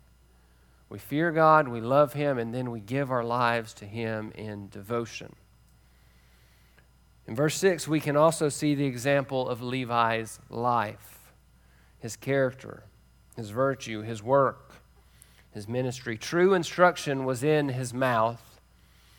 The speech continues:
and unrighteousness was not found on his lips. He walked with me in peace and uprightness.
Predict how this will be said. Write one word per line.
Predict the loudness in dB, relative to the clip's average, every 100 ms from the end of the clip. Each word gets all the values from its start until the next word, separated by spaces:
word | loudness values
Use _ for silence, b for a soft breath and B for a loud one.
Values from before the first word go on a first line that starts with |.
| b
and | 2
unrighteousness | 4 8 10 8 4 -4 -4 -4 -6 -16 -16
was | -6 -4 2
not | 2 2 -2
found | -6 -4 0 0 0
on | -2
his | -2 -8
lips. | 2 4 4 0 -18 -18 -20 _ _ b b b b b
He | -2 0
walked | 6 8 8 2
with | -2 -2
me | -2
in | -2
peace | -2 0 0 0 -6 -8 -10 -12 -20 _
and | -6 2
uprightness. | 2 2 -6 _ _ 0 2 2 -4 -12 -14 -16 -16 -20